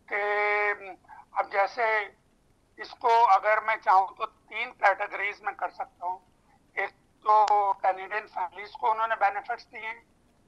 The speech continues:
फिर कैनेडियन बिजनेसेस जो हैं, स्मॉल बिजनेसेस and लार्ज बिजनेसेस, और तीसरा जो स्टूडेंट्स जो हैं, इन तीनों एरियाज में इन्होंने बहुत ज़्यादा बेनिफिट्स दिए हैं।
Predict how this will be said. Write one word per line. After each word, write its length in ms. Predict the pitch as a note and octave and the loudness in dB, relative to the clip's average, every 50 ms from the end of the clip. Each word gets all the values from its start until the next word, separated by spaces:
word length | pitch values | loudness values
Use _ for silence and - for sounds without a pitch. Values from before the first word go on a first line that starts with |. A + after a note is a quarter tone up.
| _ _ | _ _
फिर 300 | - A3 A3 A3 A3 G#3 - _ - G3+ | -6 -4 -4 -4 -6 -8 -10 _ -6 -6
कैनेडियन 640 | F#3+ - _ - F#3+ F3+ F#3 F#3 F3+ G3+ G3 F#3+ G3+ | -6 -6 _ -8 -8 -8 -8 -6 -4 -4 -4 -4 -4
बिजनेसेस 800 | G#3 G3 D#3+ D3 D#3+ D#3+ D#3+ - F#3+ F#3 - - C4 A3+ - - | -6 -12 -14 -14 -16 -16 -12 -10 -10 -10 -6 -6 -6 -8 -6 -6
जो 80 | G#3 F#3 | -4 -2
हैं, 220 | F#3+ G#3 G#3 G3 | -2 -2 -2 -4
स्मॉल 300 | - - G3 F3+ F#3+ F#3+ | -2 4 6 6 6 6
बिजनेसेस 560 | F#3 F#3+ F#3 F3 F#3+ G#3 F#3+ - - G#3+ G3 | 2 -6 -10 -10 -12 -14 -12 -8 -6 -6 -6
and 300 | - G#3 F#3+ G3 G3 G3 | -6 -8 -10 -8 -6 2
लार्ज 260 | F3 E3 E3 E3+ F3 - | 6 8 8 8 6 2
बिजनेसेस, 560 | G3 G#3 G#3 - A3 A3 G#3+ A3+ A#3+ A#3 _ _ _ _ _ _ _ _ _ _ _ - - - - | -6 -12 -10 -12 -14 -12 -12 -12 -14 -14 _ _ _ _ _ _ _ _ _ _ _ -20 -20 -20 -20
और 60 | - - _ | -20 -20 _
तीसरा 400 | - G3+ G3 - - A#3 B3+ C#4 | -16 -16 -14 -4 0 2 2 2
जो 340 | C#4 - B3+ C4 C4 B3 G#3 | 2 0 -2 -4 -4 -6 -10
स्टूडेंट्स 800 | - - - - G#3 G#3 A3+ A#3+ B3 - - - - - - - _ _ F#3 | -14 -14 -8 -6 0 4 6 6 4 4 -2 -12 -20 -20 -20 -20 _ _ -14
जो 120 | - G3 D#3+ | -10 -10 -8
हैं, 280 | D#3 E3+ E3 - _ _ _ _ _ _ _ _ _ _ _ _ _ - | -8 -8 -10 -10 _ _ _ _ _ _ _ _ _ _ _ _ _ -14
इन 120 | G#3+ A3 A3+ | -12 -12 -12
तीनों 440 | - _ - G3 A3+ A3 A#3+ A#3+ A#3 | -12 _ -8 -6 0 2 2 2 4
एरियाज 360 | A3+ G#3+ G3+ G3+ G3 G3+ G3+ G#3 | 2 4 6 8 8 8 6 4
में 60 | G#3+ G#3 | -4 -6
इन्होंने 240 | G3+ G3+ G3+ G#3 G3+ | -4 -2 0 0 0
बहुत 260 | E3 F3 F#3+ G3 F#3+ | 4 6 6 6 6
ज़्यादा 260 | F#3 E3+ E3 E3+ F#3 | 4 2 4 4 2
बेनिफिट्स 460 | F3+ E3 D3 D3 E3 - - F3+ - | 2 2 0 -2 -4 -8 -12 -12 -12
दिए 200 | - _ - - | -14 _ -20 -20
हैं। 260 | - - - - _ | -20 -20 -20 -20 _